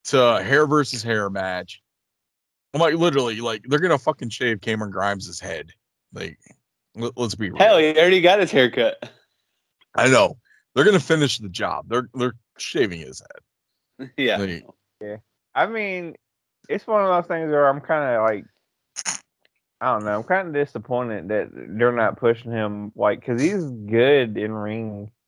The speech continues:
Speaker 3: I just don't get the whole, like, all the gimmick stuff that they do.
Speaker 1: Yeah.
Speaker 3: Cameron Grimes.
Speaker 1: Yeah. Like, Cam-, Cameron Grimes is a great talent.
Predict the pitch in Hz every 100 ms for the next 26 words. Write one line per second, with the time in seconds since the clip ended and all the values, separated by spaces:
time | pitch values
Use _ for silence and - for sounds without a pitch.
0 | _ _ _ _ _ _ - 107 113 117
1 | 110 95 110 110 - 104 107 104 101 101
2 | 98 95 98 95 85 _ _ - 104 104
3 | 98 101 104 98 _ - 98 95 98 95
4 | 98 95 98 98 98 98 _ _ _ -
5 | 90 80 82 _ _ _ 104 101 101 98
6 | 98 104 104 _ _ _ _ _ _ _
7 | _ _ _ _ _ _ _ _ - -
8 | _ _ 101 92 165 185 - - - 190
9 | 214 135 110 95 - 87 87 107 107 -
10 | 101 85